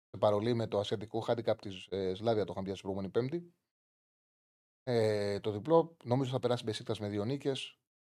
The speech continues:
Είναι καλύτερη ομάδα Δυναμό Κιέβου. Έχουν ταλαιπωρηθεί οι Ουκρανοί πάρα πολύ από τον πόλεμο, έχουν χάσει τη δυναμική τους. Στο ένα πενήντα δίνει,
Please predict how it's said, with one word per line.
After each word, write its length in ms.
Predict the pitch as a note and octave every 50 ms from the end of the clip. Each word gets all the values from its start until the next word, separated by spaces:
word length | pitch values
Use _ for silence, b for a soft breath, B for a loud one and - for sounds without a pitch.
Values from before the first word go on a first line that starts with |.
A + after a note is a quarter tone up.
| _ _ _ _ _ _ _ _ _ _
Είναι 160 | - A2+ A2+
καλύτερη 320 | G#2+ G#2+ G#2 A2 G2+ G#2+ G2+
ομάδα 260 | G2 G2+ G2+ G2+ G2
Δυναμό 280 | F#2 G2 G2+ G2 G2+ F#2+
Κιέβου. 680 | - G#2+ A#2+ C3 B2+ A#2+ B2 B2 A#2+ A2+ - - - C3
Έχουν 280 | B2+ A#2+ - B2+ A#2 A2
ταλαιπωρηθεί 520 | B2 A2 G#2+ - G#2+ G#2+ G2+ G#2 - A#2+
οι 40 | A2+
Ουκρανοί 380 | A2 G2+ - G2 G2 A2 A#2
πάρα 200 | A2 A#2 A2+ A2+
πολύ 160 | G2+ G#2 G#2 G#2
από 100 | G2 F#2
τον 120 | G2+ G2
πόλεμο, 260 | A2 B2 B2+ A#2+ A#2 G#2+
έχουν 160 | G#2 A2+ G2+
χάσει 220 | - A#2 G#2+ - -
τη 80 | G#2+
δυναμική 380 | G2 F#2+ G2 G2+ G#2 G#2 - C3+
τους. 260 | - B2 - - - _ _ _ _ _ _ _ _ _ _ _ _ _ _ _ _ _
Στο 180 | - - A#2+
ένα 140 | B2+ B2+ B2+
πενήντα 380 | - A#2 A2+ A#2+ A#2 G2+ F#2+ F2+
δίνει, 280 | E2 E2+ E2+ E2+ -